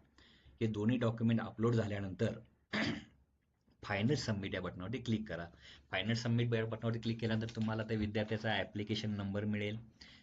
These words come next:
त्या अर्जाची प्रिंटआउट काढा. तो अर्ज, कागदपत्रे, आता एनएमएसाठी जर अर्ज केला असेल, तर इन्कम सर्टिफिकेट, तहसीलदारांच्या सहीचं, ज्या प्रवर्गातून निवड झालेली आहे, त्या प्रवर्गाचा दाखला लागेल, गेल्या वर्षीचं मार्कशीट लागेल,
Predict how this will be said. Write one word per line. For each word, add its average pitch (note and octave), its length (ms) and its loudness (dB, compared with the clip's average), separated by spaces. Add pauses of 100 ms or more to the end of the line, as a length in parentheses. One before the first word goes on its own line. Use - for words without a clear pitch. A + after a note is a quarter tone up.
(140)
त्या F#2 200 2
अर्जाची G2+ 300 0
प्रिंटआउट A2+ 500 2
काढा. G2+ 380 -2 (720)
तो G2+ 220 0
अर्ज, G#2 400 2 (600)
कागदपत्रे, F#2+ 640 0
आता F2+ 160 -2
एनएमएसाठी G#2+ 640 2
जर G#2 140 0
अर्ज G#2 320 0
केला G2+ 220 -2
असेल, G#2 400 0
तर G2+ 60 -2
इन्कम F2+ 340 -2
सर्टिफिकेट, G#2 680 -4 (180)
तहसीलदारांच्या G2 560 -2
सहीचं, F#2+ 520 -6 (640)
ज्या G2 160 2
प्रवर्गातून G2 600 0
निवड G2 260 2
झालेली G2+ 300 0
आहे, G2+ 80 -2
त्या G#2 100 0
प्रवर्गाचा F#2+ 640 0
दाखला E2+ 440 -2
लागेल, G2 380 -2 (240)
गेल्या F2+ 260 0
वर्षीचं G2 360 -2
मार्कशीट F2 480 -2
लागेल, G2+ 420 -4